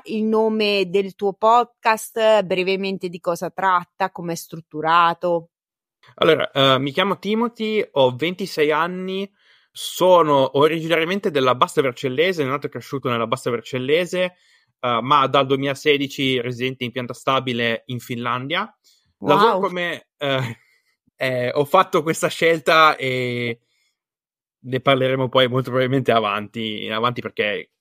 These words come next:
Speaker 2: eh, si, diciamo, si colloca anche in un periodo in cui ho iniziato a pensare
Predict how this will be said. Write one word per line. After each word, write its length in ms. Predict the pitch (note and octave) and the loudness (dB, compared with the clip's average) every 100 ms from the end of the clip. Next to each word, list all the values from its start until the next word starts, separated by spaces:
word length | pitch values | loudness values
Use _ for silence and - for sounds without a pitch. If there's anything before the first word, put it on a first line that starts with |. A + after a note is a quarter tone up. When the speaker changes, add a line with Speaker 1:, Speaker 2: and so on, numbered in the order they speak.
| _ _ | _ _
Speaker 2:
eh, 320 | _ A2+ B2 A#2+ _ _ _ _ _ _ _ _ _ | _ -14 -14 -16 _ _ _ _ _ _ _ _ _
si, 360 | - - C#3+ | -16 -6 -4
diciamo, 720 | C3+ C3 C#3+ C#3+ C#3 B2 - _ | -2 0 2 4 4 2 0 _
si 180 | - B2+ | -20 0
colloca 440 | C3 C3+ C3 C3 | 4 6 4 4
anche 220 | C3 A#2+ | 0 0
in 60 | A#2+ | -2
un 100 | A2+ | -2
periodo 420 | B2+ A#2+ A#2 A#2+ | -2 0 0 0
in 120 | A2+ | -2
cui 280 | - A#2 A2+ | -2 -2 0
ho 60 | G#2+ | 0
iniziato 320 | A2 - A2 | -2 -6 -6
a 40 | |
pensare 600 | A2+ G#2+ - A#2 A2 G#2 | -6 -10 -4 -4 -4 -8